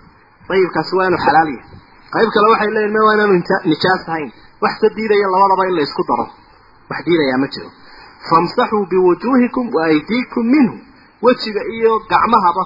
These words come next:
ku masaxa. Wejigu iyo gacmuhu ma mar baa lagu masaxayaa mise laba jeer? Labaduba xadiidka nabiga way ku soo arooreen. Mararka qaarkood inuu mar keliya intuu gacanta lu-, eh, ku dhuftay gidaar, wejigana mariyey, gacmahana mariyey. Een,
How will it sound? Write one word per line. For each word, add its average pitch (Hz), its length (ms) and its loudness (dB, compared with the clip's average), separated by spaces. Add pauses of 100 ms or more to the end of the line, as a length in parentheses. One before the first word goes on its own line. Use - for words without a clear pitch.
ku 269 160 -2
masaxa. 180 400 -2 (480)
Wejigu 170 500 0 (840)
iyo 180 160 0 (120)
gacmuhu 190 400 0 (480)
ma 143 100 -2
mar 226 220 4
baa 208 120 4
lagu 214 160 0
masaxayaa 185 540 -2
mise 160 220 -4
laba 175 280 0 (100)
jeer? 135 280 -4 (680)
Labaduba 214 460 4
xadiidka 180 340 -8
nabiga 170 280 -4
way 165 120 0
ku - 100 -14
soo 151 200 2
arooreen. 143 340 0
Mararka 175 280 -2
qaarkood 180 380 0
inuu 180 140 2
mar 220 220 2
keliya 196 260 2
intuu - 180 -2
gacanta 196 300 0
lu-, 208 160 4 (240)
eh, - 140 0
ku 254 80 -2
dhuftay 202 320 0
gidaar, 196 260 0 (520)
wejigana 185 520 -2
mariyey, 214 360 0
gacmahana 180 500 0
mariyey. 185 400 0 (1160)
Een, 175 400 2